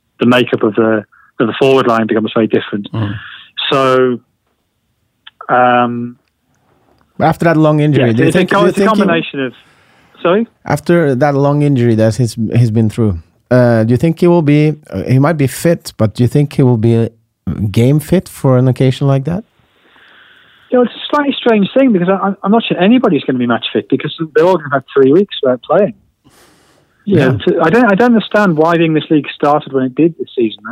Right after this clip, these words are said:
Speaker 1: It could have started a week later, um, and it would have finished, you know, t-,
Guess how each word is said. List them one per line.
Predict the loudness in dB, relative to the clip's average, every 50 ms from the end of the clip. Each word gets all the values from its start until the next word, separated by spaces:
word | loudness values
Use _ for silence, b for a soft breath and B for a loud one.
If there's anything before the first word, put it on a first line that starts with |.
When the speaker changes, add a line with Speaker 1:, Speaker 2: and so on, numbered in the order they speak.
| -14 -14
Speaker 1:
It | -8
could | -6 -6 -6
have | -4
started | -4 -2 0 0 0 0
a | 0
week | -2 -2 -2 0
later, | 0 0 0 0 -2 -4 -14 -18 -18 _ _ _ _ _ _ _ _ _ _ _ _ _ _ _ -2
um, | 0 0 2 2 0 0 -2 -4 -4 -4
and | -2 0
it | 0 2
would | 2 2 0
have | 0 0
finished, | 0 0 0 0 -2 -2 -6 -10 -12 -16 -16 -18 _ _ _ _ _ _ _ _ _ _ _ _ _ _ -2
you | 0 0 0
know, | -2
t-, | -8